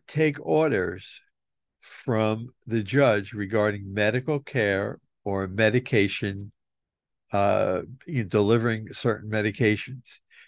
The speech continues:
You're required to get your attorney to speak to the B O P attorney. So all of that information I have available, and, you know, your attorneys can get that information in additionally.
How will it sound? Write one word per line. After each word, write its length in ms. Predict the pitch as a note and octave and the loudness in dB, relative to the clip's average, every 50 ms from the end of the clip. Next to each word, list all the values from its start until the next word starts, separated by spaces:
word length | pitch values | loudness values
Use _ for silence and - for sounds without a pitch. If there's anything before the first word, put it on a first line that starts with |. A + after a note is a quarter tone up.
| _ _ | _ _
You're 160 | - A2+ G#2 | 0 2 2
required 680 | G#2 G#2 G#2 G2+ - - C#3 A#2+ A#2 A2+ A2+ A2 A2+ G#2+ - | 4 2 0 0 0 4 4 6 6 6 6 4 4 2 -2
to 120 | - A2 | -6 -6
get 380 | G2+ G2 A2+ G#2+ G2+ G2 F#2 - _ _ _ _ _ _ _ _ _ _ _ _ _ _ - | -2 2 4 4 4 4 2 -2 _ _ _ _ _ _ _ _ _ _ _ _ _ _ -4
your 200 | C#3 A2 G#2 G2+ | 0 2 2 2
attorney 600 | G2+ - - C#3 C#3+ C3+ C#3 B2+ A2 G2 F#2+ - | 0 0 -2 0 0 2 2 0 0 -2 -4 -6
to 120 | - - G#2+ | -6 -8 -8
speak 400 | - - - - B2 A2 G2+ - | -8 -6 0 2 2 2 0 -2
to 140 | - B2+ A2+ | -2 -2 0
the 120 | G2 G#2 | 2 0
B 280 | F#2 G2 A#2+ A2+ A2+ G#2+ | 0 2 4 4 6 6
O 120 | G#2 G#2 | 6 4
P 300 | G2 - - - D3+ C3+ | 2 0 0 2 4 4
attorney. 500 | B2+ A2+ - - G#2+ F2+ E2 E2 - - - _ _ _ _ _ _ _ _ _ _ _ _ - | 4 4 2 -2 -4 -4 -4 -4 -8 -14 -20 _ _ _ _ _ _ _ _ _ _ _ _ -14
So 180 | - - G#2+ | -10 -8 -6
all 320 | - - - G2 G#2+ A#2 A#2+ | -4 0 2 2 4 4 4
of 60 | A#2+ | 4
that 180 | C3+ B2 A#2 | 6 6 6
information 720 | A#2+ B2 A#2+ - - C#3+ C3 C3 C#3 D3 C#3 - - G2 F#2+ | 4 2 -2 -4 -4 -2 0 0 0 0 -2 -6 -10 -10 -8
I 160 | G2+ G2 F#2+ | -8 -6 -4
have 260 | G2 G2+ G2+ F#2+ F#2+ | 0 0 0 0 0
available, 760 | F#2+ F#2 G2+ C#3+ F#3 A3 A3 E3 G#2+ G2 G2 F#2+ G#2 B2 - - _ _ - - _ _ _ _ _ _ _ _ _ _ - - | -4 -4 -2 0 0 0 0 0 0 2 2 2 0 -2 -8 -14 _ _ -20 -20 _ _ _ _ _ _ _ _ _ _ -6 -2
and, 420 | A#2+ A2+ A2+ A2+ A2 G#2+ G#2+ G#2+ - - - - - | 0 2 2 2 2 0 -2 -6 -12 -16 -20 -16 -10
you 160 | G#3 G#3 C3+ | -8 -4 0
know, 180 | A2 G#2+ G#2+ G2+ | 0 2 0 0
your 220 | F#2+ G2+ G#2 G#2 | 0 0 2 2
attorneys 480 | G#2+ G2+ - B2+ A#2+ A2 A2 A#2 G#2 - | 2 2 0 0 0 0 0 -2 -4 -4
can 160 | - C#3+ A2+ | -6 -4 -2
get 200 | G#2 A#2 G#2+ - | 0 0 0 2
that 180 | - A2 G#2+ G2+ | 2 2 2 2
information 880 | G#2+ G#2 - - B2+ G#2+ G2+ G2 G2 F#2+ - - A#2+ G#2 G#2 G#2+ - - _ _ _ _ - | 0 -4 -6 -6 -6 -2 -2 -2 -2 -2 -2 -2 -4 -4 -4 -6 -10 -14 _ _ _ _ -6
in 240 | G#2 G2+ F#2 G#2 - - - | -4 -4 -4 -4 -8 -6 -4
additionally. 720 | A#2+ G#2 F#2+ A#2+ A#2+ A#2 - - A#2+ F#2 F2 F2+ G2 - | -4 0 2 2 2 2 0 -2 -6 -6 -6 -8 -12 -14